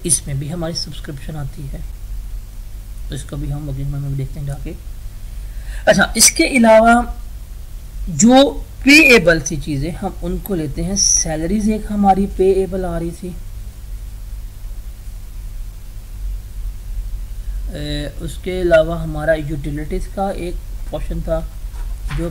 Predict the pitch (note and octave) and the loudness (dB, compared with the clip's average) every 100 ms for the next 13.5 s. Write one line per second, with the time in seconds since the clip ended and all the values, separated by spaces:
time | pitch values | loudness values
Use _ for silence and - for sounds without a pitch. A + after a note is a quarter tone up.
0 | - D#3+ E3 D#3 E3 D3+ D#3+ D3+ - - | -4 -2 -2 -2 -2 -4 -6 -6 -6 -8
1 | - - - - - - - - - - | -8 -6 -6 -6 -6 -6 -6 -6 -6 -8
2 | - - - - - - - E3+ - - | -8 -8 -8 -10 -10 -10 -6 -6 -6 2
3 | G3 G3 G3 D3+ D3+ D3 D#3 D#3+ E3 G#3 | 2 2 0 -4 -2 -2 0 -2 -4 -6
4 | - - - - - - D#3+ D#3 - F3+ | -8 -8 -8 -8 -6 -6 -6 -8 -6 -4
5 | E3+ G3 - - - - - - - - | -4 -4 -6 -8 -8 -8 -8 -6 -6 -6
6 | - F#3 D3 A#2+ - - - - - - | -4 -2 -2 -4 -6 -8 -8 -8 -8 -8
7 | - - - - - - - - - - | -8 -6 -8 -8 -8 -6 -6 -6 -6 -2
8 | - E3+ F#3+ B3 A3+ G#3+ G#3 F#3+ G3+ G3+ | 0 4 4 8 8 8 4 6 8 8
9 | G#3 F#3 G3+ G3 G3+ F3+ D3 D3 E3 C#3+ | 6 6 8 10 8 4 0 -2 0 0
10 | C#3 E3 - A#3 - - - - - - | 0 -2 -4 -6 -6 -8 -10 -10 -10 -8
11 | - - - - - - - - F#3 F#3 | -8 -8 -8 -8 -8 -8 -6 2 2 4
12 | G3 G3 B3+ G3+ F#3 F#3 F3 F3 F3 F3 | 4 4 6 6 6 4 2 0 0 -2
13 | D#3 D#3+ D3+ E3 | -2 -2 -2 -2